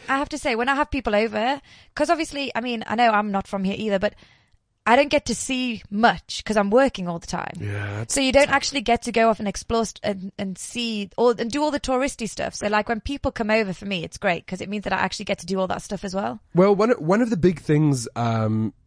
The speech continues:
Speaker 2: w-, w-, anywhere where you live is that you tend not to travel.
Speaker 1: Yeah, no, that's
Speaker 2: So,
Speaker 1: true.
Speaker 2: I mean, when you,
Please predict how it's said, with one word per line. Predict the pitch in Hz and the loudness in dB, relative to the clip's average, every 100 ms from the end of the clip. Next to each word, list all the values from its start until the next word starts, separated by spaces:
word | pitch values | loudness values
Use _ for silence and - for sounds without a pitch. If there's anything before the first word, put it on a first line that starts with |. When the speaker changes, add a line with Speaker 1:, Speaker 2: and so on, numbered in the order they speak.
| - | -8
Speaker 2:
w-, | 131 330 | -2 0
w-, | 208 151 135 | 2 0 2
anywhere | 175 233 143 85 87 | 4 6 4 2 -4
where | 82 | -6
you | 82 | -8
live | 82 82 - | -10 -8 -6
is | 120 | -2
that | 123 120 | -2 -2
you | 120 | -8
tend | - 165 160 120 | -2 0 2 2
not | 101 - | -2 -6
to | 90 | -10
travel. | - 90 76 78 _ - | -8 -8 -8 -16 _ -4
Speaker 1:
Yeah, | 240 180 180 | 0 0 -2
no, | 180 | -6
that's | 170 - | -6 -2
Speaker 2:
So, | - | 4
Speaker 1:
true. | 123 120 120 120 120 117 - - - - | 6 6 6 6 4 2 -2 -12 -14 -4
Speaker 2:
I | 131 | 0
mean, | 127 123 120 117 _ _ | 2 4 2 0 _ _
when | - 120 120 | -4 0 2
you, | 127 131 123 117 | 4 4 4 2